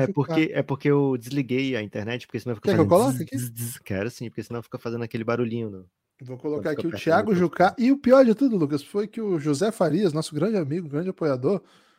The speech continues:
Speaker 2: mandou
Speaker 1: Ah.
Speaker 2: mensagem assim: "Acho que não dá tempo de mandar, né?" E, cara, dava, né? Se tivesse mandado,
Speaker 1: Poxa.
Speaker 2: estaria aqui agora. Mas participou com esse hot take aí, hein? "Acho que dava
Speaker 1: É
Speaker 2: tempo de
Speaker 1: isso.
Speaker 2: mandar." Dava.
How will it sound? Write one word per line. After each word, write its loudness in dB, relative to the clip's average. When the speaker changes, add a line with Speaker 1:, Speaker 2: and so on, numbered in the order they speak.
Speaker 2:
mandou 2
Speaker 1:
Ah. 4
Speaker 2:
mensagem 4
assim: -4
"Acho 2
que -6
não -4
dá 2
tempo -2
de -2
mandar, 0
né?" -6
E, -4
cara, 2
dava, -2
né? -14
Se -20
tivesse -8
mandado, -4
Speaker 1:
Poxa. -8
Speaker 2:
estaria -6
aqui -10
agora. -8
Mas -8
participou 0
com 2
esse 2
hot 0
take 0
aí, 4
hein? -8
"Acho -4
que -6
dava 4
Speaker 1:
É 8
Speaker 2:
tempo 4
de -6
Speaker 1:
isso. -4
Speaker 2:
mandar." 0
Dava. 0